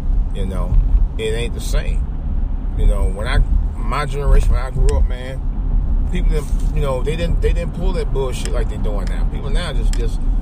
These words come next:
willy-nilly. They don't care, man. It, it, it's sad. It's sad that my generation and my, uh, son, my, my son's generation is really, they catching a lot of hell, man, out here.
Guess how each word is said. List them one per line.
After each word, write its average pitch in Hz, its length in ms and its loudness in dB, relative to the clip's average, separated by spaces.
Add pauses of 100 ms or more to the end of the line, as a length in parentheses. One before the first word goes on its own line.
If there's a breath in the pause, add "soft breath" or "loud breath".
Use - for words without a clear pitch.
(160)
willy-nilly. 139 580 0
They 135 120 -2
don't 143 200 -2
care, 139 320 -2
man. - 380 0 (1900)
It, 139 240 0
it, 147 220 0
it's - 120 -4
sad. - 540 -2
It's - 100 4
sad 196 280 0
that 131 280 0
my 151 260 4
generation 147 640 -2
and 123 160 2
my, - 120 2
uh, 117 320 -2
son, - 400 0
my, 139 100 -2 (200)
my - 140 -2
son's - 320 4
generation 123 480 -4
is 139 140 -2
really, 151 380 -2 (500 loud breath)
they 131 120 -2
catching - 420 -2
a 90 80 -4
lot 87 320 -2
of 110 100 -2
hell, 110 240 -2
man, - 500 -6
out 92 160 -4
here. 90 180 -2